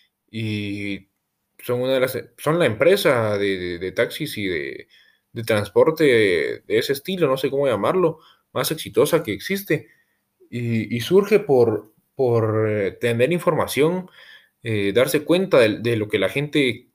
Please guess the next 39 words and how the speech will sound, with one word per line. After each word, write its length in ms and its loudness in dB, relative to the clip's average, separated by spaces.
quiere, 360 4
pero 280 2
no, 500 2
no 160 -2
lo 160 0
pide, 320 2
no 160 0
sabe, 400 2
no 180 -2
sabe, 320 2
ni 80 -6
si-, 160 -10
ni 160 -12
siquiera 320 2
ellos 160 4
saben 200 -2
que 80 -6
lo, 360 -6
que 80 -12
lo 100 -12
quieren. 360 -4
Y 60 -8
el 60 4
otro 140 0
caso 220 0
es 80 -4
Amazon, 560 -2
que 140 2
las 140 0
personas 640 -2
no 480 -2
sabían 600 -4
que 120 -6
se 100 -8
podía 320 0
tener 320 -6
todo 220 -2
en 100 -6
casa, 580 -2